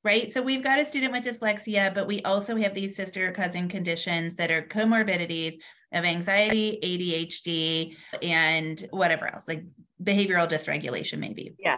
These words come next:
Speaker 1: Of course, we have to address those academic deficits. We have to address phonological processing and decoding and phonemic awareness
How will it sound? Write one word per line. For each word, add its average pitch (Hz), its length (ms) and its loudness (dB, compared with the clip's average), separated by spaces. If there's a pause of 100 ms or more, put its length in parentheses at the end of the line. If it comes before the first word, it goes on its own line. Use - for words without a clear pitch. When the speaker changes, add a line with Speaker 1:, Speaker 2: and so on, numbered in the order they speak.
(140)
Speaker 1:
Of 220 140 4
course, 330 280 2 (140)
we 247 220 2
have 285 260 2
to 302 120 -2
address 226 300 4
those 214 200 0
academic 175 560 -4
deficits. - 600 -4
We 196 180 -2
have 226 300 2
to 269 120 2
address 196 480 4
phonological 202 580 2
processing 156 640 -2
and 156 140 -2
decoding 160 720 0
and 165 280 2
phonemic 214 400 6
awareness 165 560 2